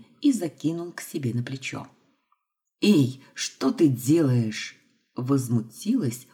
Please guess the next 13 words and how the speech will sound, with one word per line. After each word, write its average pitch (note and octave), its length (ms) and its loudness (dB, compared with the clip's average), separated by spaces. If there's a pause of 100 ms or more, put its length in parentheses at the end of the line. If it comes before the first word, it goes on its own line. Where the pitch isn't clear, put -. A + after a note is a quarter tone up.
уткнувшись C3+ 720 -4
носом B2+ 340 -4
в - 40 -8
спину B3 440 -2
чуть - 340 -10
выше - 240 -4
поясницы. - 840 -8 (480)
"Нам G3+ 360 4
надо C3+ 240 2
срочно F#3+ 680 2
выйти A#2+ 480 0
из D3 240 -2
спальни", G#2+ 720 -4